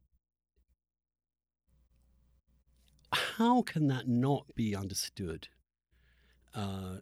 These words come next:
in the sense that, for example, that African Americans will, the mean will be lower by a standard deviation, in fact, than, than, than, than, than white Americans, let alone Asian Americans who are,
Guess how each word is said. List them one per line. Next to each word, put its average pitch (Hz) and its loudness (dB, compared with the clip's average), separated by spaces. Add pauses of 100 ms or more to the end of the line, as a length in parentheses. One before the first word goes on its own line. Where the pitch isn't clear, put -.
(120)
in 113 2
the 110 2
sense 131 2
that, 113 -2
for - -2
example, 101 -2
that 95 -8
African 101 -8
Americans 92 -8
will, 120 4 (200)
the 101 2
mean 110 4
will 104 2
be 104 0
lower 95 0
by 95 -4
a 90 -2
standard 107 -2
deviation, 104 -2
in 101 -10
fact, - -14 (580)
than, 107 2
than, 95 0
than, 95 -2
than, 98 -2
than 92 -4
white 101 0
Americans, 90 -4
let 95 -6
alone 98 -2
Asian 107 -4
Americans 87 -8
who 98 -14
are, 90 -12